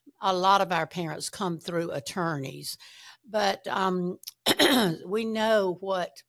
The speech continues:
divorce, how, how it impacts the children. And that's what transparenting is for. It is to help parents, and I'm gonna use divorce, is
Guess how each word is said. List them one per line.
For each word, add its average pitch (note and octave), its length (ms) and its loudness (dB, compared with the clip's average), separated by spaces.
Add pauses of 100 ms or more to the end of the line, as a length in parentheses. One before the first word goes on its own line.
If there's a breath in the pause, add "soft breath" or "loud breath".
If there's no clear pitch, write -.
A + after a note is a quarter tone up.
(180)
divorce, F3 840 -2 (760)
how, F3+ 300 0
how G3 260 2
it F3 120 0
impacts E3 760 -6 (140)
the D3+ 80 -14
children. B2+ 800 -4 (420)
And D#3+ 180 -8
that's C4+ 300 -4
what G3 220 0
transparenting F3 1400 -6
is C#3+ 340 -8 (120)
for. B2+ 520 0 (540 soft breath)
It F#3+ 140 -4
is F3 320 -4
to F3 260 -4
help G#3 720 -4 (400)
parents, G3 760 -4 (180)
and F3 160 -4
I'm E3+ 140 -2
gonna E3 160 -4
use F3 340 -4
divorce, D3+ 500 -4
is D4+ 220 -10